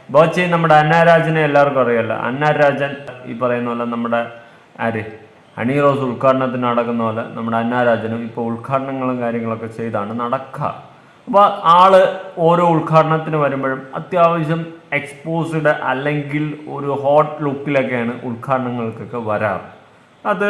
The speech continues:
പേഴ്സണലി ചോദിക്കുകയാണെങ്കിൽ എനിക്ക് വലിയ ഡൈജസ്റ്റീവ് ഒന്നും അല്ല ഒരു ഉദ്ഘാടനത്തിനൊക്കെ വരുമ്പം. പിന്നെ അവര് കുറച്ച്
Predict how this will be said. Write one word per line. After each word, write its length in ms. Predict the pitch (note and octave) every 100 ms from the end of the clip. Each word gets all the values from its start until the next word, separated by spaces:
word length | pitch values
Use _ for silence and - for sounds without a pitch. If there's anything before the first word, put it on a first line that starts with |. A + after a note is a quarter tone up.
| G#3 - - - - _ -
പേഴ്സണലി 480 | E3+ E3+ F3+ F3+ F3+ E3
ചോദിക്കുകയാണെങ്കിൽ 640 | D#3 D3+ D3+ D3+ D3+ D#3
എനിക്ക് 200 | D#3 D3+ D#3
വലിയ 340 | D3+ D3 D3+ D#3+ D#3
ഡൈജസ്റ്റീവ് 540 | C#3+ C#3 C#3 - D3+ C#3+
ഒന്നും 160 | D3+ C#3+
അല്ല 180 | B2+ C3+ G2+ G2+
ഒരു 100 | G2+ G#2
ഉദ്ഘാടനത്തിനൊക്കെ 800 | - A#2+ A2+ A#2 A#2 B2 A#2+ C3
വരുമ്പം. 360 | C3 D3+ D#3 A2 F#2
പിന്നെ 180 | A#2+ C3 C#3
അവര് 200 | C#3+ D3+
കുറച്ച് 260 | C#3+ C#3+